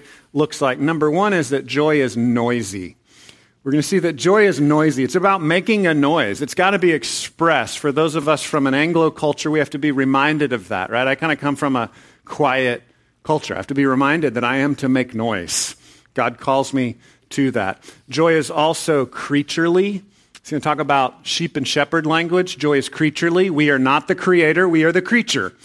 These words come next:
That helps us in our joy. And then finally, we're gonna see that joy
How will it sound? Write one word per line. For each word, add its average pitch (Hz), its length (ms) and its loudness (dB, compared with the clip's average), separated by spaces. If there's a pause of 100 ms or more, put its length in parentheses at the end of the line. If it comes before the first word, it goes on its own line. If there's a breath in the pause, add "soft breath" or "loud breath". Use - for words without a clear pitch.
(240 soft breath)
That 151 160 2
helps 190 240 2
us 156 160 -2
in 151 80 0
our 143 120 0
joy. 123 380 0 (460 soft breath)
And 143 100 0
then 156 80 2
finally, 196 320 2
we're 175 140 2
gonna 160 140 0
see 165 220 0
that 139 140 -2
joy 156 460 2